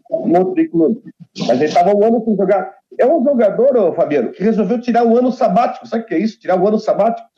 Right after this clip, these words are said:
"Não quero trabalhar. Dois mil e vinte e um, não quero jogar", não jogou. Só que aí eu já fui puxar a situação. O Brusque fez um contrato só no estadual, vai ver como é que ele vai, então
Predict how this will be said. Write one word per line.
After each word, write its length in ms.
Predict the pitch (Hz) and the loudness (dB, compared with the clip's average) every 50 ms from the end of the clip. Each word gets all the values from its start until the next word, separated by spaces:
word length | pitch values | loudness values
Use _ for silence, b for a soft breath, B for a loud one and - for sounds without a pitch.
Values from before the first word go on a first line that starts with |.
| - - 359 320 | -12 -12 -8 -6
"Não 180 | 185 185 185 | -4 -4 -2
quero 140 | - 247 233 | 0 0 0
trabalhar. 460 | - 247 233 226 214 208 214 226 - - - - 202 - - 226 - - - - - - - - - - | 0 0 2 2 2 2 2 0 -2 -8 -12 -10 -10 -8 -6 -8 -8 -8 -8 -10 -10 -12 -12 -6 -2 0
Dois 120 | 170 180 | 2 2
mil 160 | 190 220 208 | 2 2 2
e 60 | 214 | 2
vinte 260 | 196 190 208 190 196 - | 2 2 2 0 0 0
e 60 | 220 | 2
um, 80 | 226 | 2
não 160 | 214 220 247 247 | 2 2 0 0
quero 220 | - 233 208 214 | 0 0 0 0
jogar", 280 | 190 208 190 185 202 196 | 0 0 2 2 2 2
não 220 | 196 202 226 226 | 2 2 2 2
jogou. 460 | 220 240 214 190 165 131 - - - _ _ _ _ _ - - - - | 2 2 2 2 0 0 -2 -4 -10 _ _ _ _ _ -20 -18 -6 -2
Só 140 | 226 233 | -2 0
que 100 | 226 - | 0 0
aí 60 | 226 226 | 0 2
eu 100 | 233 220 | 2 2
já 120 | 233 220 | 2 2
fui 140 | 226 226 226 | 2 0 0
puxar 480 | - - 226 220 - - 185 185 190 | 0 0 -2 -2 0 0 0 2 2
a 40 | 190 | 0
situação. 680 | - 220 - 247 226 - - - 202 180 131 - - - - _ _ _ _ _ _ _ _ _ _ _ - - | -2 -4 -2 -2 -2 -2 -2 0 0 0 0 0 -2 -8 -16 _ _ _ _ _ _ _ _ _ _ _ -8 -4
O 80 | 139 | -2
Brusque 800 | 135 131 156 160 170 165 170 - - 160 151 131 113 - - - _ _ _ _ _ | 0 2 2 2 2 0 -2 -4 -2 0 0 2 0 0 -2 -8 _ _ _ _ _
fez 180 | - 180 175 180 | -2 -2 0 0
um 120 | 185 185 | 0 0
contrato 560 | - 175 175 170 165 165 160 160 156 156 151 | 0 0 0 0 0 2 2 2 2 0 -4
só 420 | 147 - - - 233 220 214 214 208 | -8 -8 -4 0 2 4 4 4 4
no 100 | 190 190 | 2 0
estadual, 880 | 185 185 - 233 - 175 185 214 220 185 185 185 208 190 - - - _ - | 0 0 2 2 2 4 4 4 4 4 4 2 2 0 -2 -6 -10 _ -4
vai 380 | 185 196 165 - 240 226 220 226 | -4 -2 0 0 2 2 2 2
ver 260 | 180 180 202 202 196 | 2 2 0 0 0
como 200 | 190 190 185 185 | 0 -2 -2 -2
é 80 | 185 | -4
que 100 | 185 - | -4 -4
ele 160 | 170 175 196 190 | -4 -4 -2 2
vai, 380 | 202 190 170 170 170 170 165 - - _ - | 2 4 4 4 4 2 0 -4 -10 _ -10
então 520 | - - 185 175 160 165 185 190 190 466 | -4 0 2 2 2 2 2 0 -2 -4